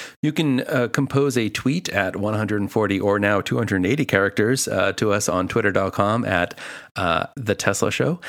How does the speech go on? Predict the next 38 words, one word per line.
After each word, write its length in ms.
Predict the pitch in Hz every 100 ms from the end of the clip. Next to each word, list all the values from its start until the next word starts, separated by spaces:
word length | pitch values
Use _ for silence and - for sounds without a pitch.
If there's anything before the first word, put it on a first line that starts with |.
| - _ -
And, 360 | 104 107 104
uh, 220 | 98 98 92
we 140 | 101
also 240 | 98 98 113
have 320 | 104 101 104
a 180 | 98 95
website 360 | 98 - 104
on 100 | 98
the 60 | 107
World 220 | 110 110
Wide 260 | 110 104 -
Web 260 | 127 104 -
at 240 | 92 - -
the 260 | 107 98 95
tesla 420 | - 113 - 107
show 420 | - 104 98 98
dot 440 | 95 120 120 127
com, 480 | - 95 95 101 120 -
uh, 180 | 95 95
where 200 | 98 98
we 120 | 92
have 160 | 90
episodes, 560 | 98 - - 101 104 -
a 220 | 98 90
podcast 560 | - 101 101 - - -
player, 300 | - 104 104
and, 300 | - 101 107
uh, 340 | 110 110 110 -
also 340 | 104 - 110
another 300 | 107 107 104
set 160 | - 110
of 80 |
comments. 460 | - 131 135 - - - - - -
Um, 360 | - 90 90 90
so, 260 | - 92 95
yeah, 280 | 120 139 - _ _ -
reach 200 | 104 98
out. 260 | 113 131